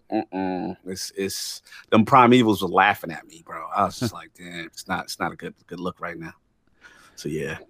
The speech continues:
Speaker 2: So yeah, machine guns are not quite the, uh, be all end all, which is
Speaker 1: Mm-hmm.
Speaker 2: good for variety. But yeah, it's kinda
Speaker 1: Mm-hmm.
Speaker 2: one of those that I wish it wouldn't have been.
Speaker 1: Mm-hmm.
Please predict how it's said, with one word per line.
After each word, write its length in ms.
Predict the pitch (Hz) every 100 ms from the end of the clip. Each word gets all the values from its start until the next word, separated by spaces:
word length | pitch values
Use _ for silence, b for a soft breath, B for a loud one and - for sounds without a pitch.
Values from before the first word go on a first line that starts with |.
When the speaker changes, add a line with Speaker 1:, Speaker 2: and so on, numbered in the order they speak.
| _
Speaker 2:
So 160 | - 160
yeah, 240 | 147 139 147
machine 380 | 143 - 151 143
guns 280 | 139 139
are 80 | 131
not 240 | 117 123 127
quite 320 | 120 120 117
the, 240 | 117 117 117
uh, 140 | 107
be 300 | 98 123 127
all 300 | 107 123 120
end 240 | - 123 120
all, 360 | 120 123 139 147
which 420 | 113 135 139 - - _
is 240 | 95 -
Speaker 1:
Mm-hmm. 80 | 98
Speaker 2:
good 220 | 104 113
for 180 | - 196
variety. 480 | 170 151 143 156 175
But 440 | 165 131 117 - _
yeah, 200 | 123 127
it's 120 | 123
kinda 180 | - 98
Speaker 1:
Mm-hmm. 80 | 104
Speaker 2:
one 100 | 107
of 60 |
those 280 | 104 107 104
that 240 | 104 104 -
I 60 | 101
wish 220 | 104 110
it 80 | -
wouldn't 400 | 104 95 104 95 - _ _ _ _ _ -
have 200 | 113 113
been. 220 | 104 113 95
Speaker 1:
Mm-hmm. 260 | 85 80